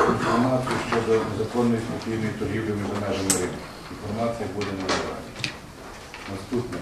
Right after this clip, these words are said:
питання. Посилити контроль за правопорядком парку на воді.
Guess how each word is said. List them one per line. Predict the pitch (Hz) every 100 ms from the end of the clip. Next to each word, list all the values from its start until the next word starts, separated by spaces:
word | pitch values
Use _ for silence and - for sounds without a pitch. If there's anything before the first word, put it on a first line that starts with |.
| -
питання. | - - - - - - - - - -
Посилити | 92 120 131 127 120 123
контроль | 110 113 120 120
за | 110 104
правопорядком | 101 101 107 110 117 117 113 101 - - - - - -
парку | 117 113 120 113
на | 110
воді. | 110 98